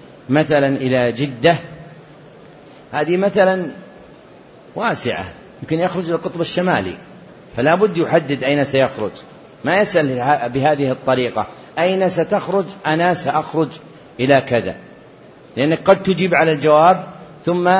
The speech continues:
يقول: الشيخ أجاب، قال: روح لبلدك واجلس هناك وافعل ما تشاء، ثم ارجع، هات ال-، هات الحج. الجواب دائمًا الإنسان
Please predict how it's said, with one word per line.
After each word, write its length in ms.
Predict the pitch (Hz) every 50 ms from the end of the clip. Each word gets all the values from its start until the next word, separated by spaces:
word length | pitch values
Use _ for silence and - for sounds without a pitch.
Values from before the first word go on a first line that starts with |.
| 185 - -
يقول: 280 | 139 139 139 - 165 165
الشيخ 380 | 143 - - 175 190 180 185
أجاب، 460 | 131 147 147 143 165 156 143 120 120 151
قال: 100 | 151 139
روح 220 | 151 165 - 151
لبلدك 520 | 170 151 139 160 170 175 175 170 196 190 196 - - - - - - - - -
واجلس 360 | 156 165 151 156 156 123 120
هناك 440 | 147 139 143 147 156 170 175 180 175 180 - - - - - - - - - -
وافعل 1500 | 131 131 135 135 131 131 127 123 120 - - - - - - - - - - - - - - 156 147 143 143 151 160
ما 160 | 156 160 156 151
تشاء، 320 | 156 160 143 160 175 175
ثم 220 | 160 160 160 151
ارجع، 380 | 139 160 156 143 139 151 131 123
هات 280 | 123 135 147 143 143 143
ال-، 180 | 131 131 120
هات 360 | 67 73 110 127 139 143 -
الحج. 300 | 139 120 - - 117 107 - - - - - -
الجواب 640 | 110 113 104 117 131 139 151 160 - 135 139 120 120
دائمًا 360 | 147 165 165 160 165 165 160
الإنسان 600 | 160 151 139 135 131 - - 156 170 175 175 143